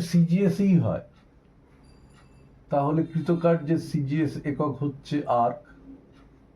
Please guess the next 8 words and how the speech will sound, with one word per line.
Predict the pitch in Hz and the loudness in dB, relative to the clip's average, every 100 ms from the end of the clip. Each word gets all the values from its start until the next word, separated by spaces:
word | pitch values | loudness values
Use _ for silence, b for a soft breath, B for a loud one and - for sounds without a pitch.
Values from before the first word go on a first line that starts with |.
| _ - - - _ _ - 101 | _ -20 -20 -20 _ _ -4 -2
আর | 101 95 - - | -2 -4 -8 -10
সময় | 139 147 151 147 135 | -4 0 2 2 0
হচ্ছে | 135 - 135 - | -4 -6 -6 -4
সেকেন্ড। | 143 139 131 127 - - - - - - - - - - | -4 -2 -4 -4 -8 -20 -20 -20 -20 -20 -20 -20 -8 -4
তার | 143 147 | -2 0
মানে | 151 135 | -2 -2
সিজিএস | - 160 156 180 165 - | 0 0 2 0 0 -2
পদ্ধতিতে | 165 139 151 147 147 160 | -2 0 -2 0 -2 -2